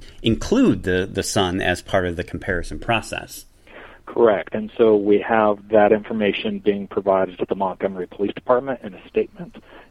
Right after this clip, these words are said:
Speaker 2: and we have no indications that that ever made its way to the examiners at the Alabama Bureau of Investigation at the time of the examinations.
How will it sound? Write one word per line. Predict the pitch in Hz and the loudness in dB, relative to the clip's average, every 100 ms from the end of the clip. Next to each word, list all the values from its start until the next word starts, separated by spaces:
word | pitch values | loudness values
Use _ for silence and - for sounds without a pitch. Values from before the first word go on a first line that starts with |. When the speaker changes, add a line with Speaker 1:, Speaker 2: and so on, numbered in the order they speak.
| _ 104 | _ -4
Speaker 2:
and | 101 101 98 95 | -2 -2 -4 -4
we | 98 | -2
have | 92 | -2
no | 104 120 | 2 4
indications | 117 107 101 95 98 92 | 4 2 0 0 -4 -6
that | 92 | -4
that | 87 90 - | -2 -4 -4
ever | 101 98 95 | -2 0 0
made | 92 90 90 | -2 -6 -6
its | 82 - | -6 -6
way | 92 90 85 - 90 | -6 -4 -6 -10 -14
to | 85 85 82 | -14 -14 -12
the | 85 82 | -10 -10
examiners | - 98 90 87 87 82 80 - - | -12 -12 -12 -12 -14 -12 -12 -10 -12
at | - | -8
the | - 90 | -8 -6
Alabama | 85 82 85 85 85 | -6 -6 -8 -12 -12
Bureau | 82 82 82 | -10 -8 -8
of | 85 | -10
Investigation | 80 78 - - - - | -10 -8 -8 -8 -8 -10
at | - | -10
the | - | -8
time | 87 78 | -8 -8
of | 78 | -10
the | 76 | -10
examinations. | - 71 71 - - - | -12 -18 -18 -14 -14 -14